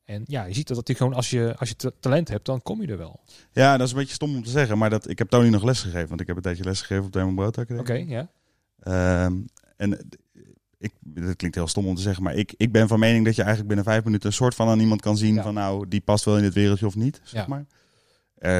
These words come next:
Speaker 2: is natuurlijk niet helemaal waar, want met, sommige mensen kunnen daar groeien. Maar Tony
Speaker 1: Ja.
Speaker 2: was altijd wel zo iemand waarvan ik dacht, "Nou,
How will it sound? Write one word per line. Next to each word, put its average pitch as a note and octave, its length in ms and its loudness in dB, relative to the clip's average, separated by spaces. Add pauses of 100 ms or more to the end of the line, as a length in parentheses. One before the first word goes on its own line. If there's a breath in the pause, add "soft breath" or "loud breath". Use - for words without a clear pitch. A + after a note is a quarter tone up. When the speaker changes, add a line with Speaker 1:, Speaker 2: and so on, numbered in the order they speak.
Speaker 2:
is E2+ 100 -2
natuurlijk - 200 -6
niet E2 100 0
helemaal E2 220 0
waar, E2 80 -2
want D#2+ 120 -6
met, D#2+ 220 -6
sommige E2 280 -10
mensen D#2+ 180 -10
kunnen D2+ 180 -8
daar D2+ 100 -10
groeien. E2 340 -14
Maar F2 160 -8
Tony G2 200 2
Speaker 1:
Ja. G2 40 0
Speaker 2:
was F#2+ 160 -2
altijd F#2+ 180 -4
wel F#2+ 140 -2
zo F#2+ 80 -4
iemand F#2 200 0
waarvan F#2+ 180 0
ik F2 80 0
dacht, F2 160 -2
"Nou, E2+ 200 -2